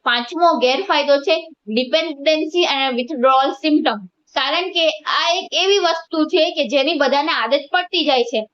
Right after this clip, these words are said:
માટે જેમ આપણને વધારે ચા પીવા લાગીએ, એમ આપણને આની આદત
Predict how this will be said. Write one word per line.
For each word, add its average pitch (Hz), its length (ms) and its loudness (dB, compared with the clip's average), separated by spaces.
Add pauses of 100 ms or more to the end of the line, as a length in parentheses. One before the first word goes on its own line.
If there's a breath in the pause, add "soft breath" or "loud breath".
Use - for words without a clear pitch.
(260)
માટે 277 360 0
જેમ 320 260 0
આપણને 302 280 -2
વધારે 254 380 2
ચા 277 280 -4
પીવા 294 300 0
લાગીએ, 349 360 0
એમ 277 100 -2
આપણને 302 300 -2
આની 269 220 -4
આદત 269 300 0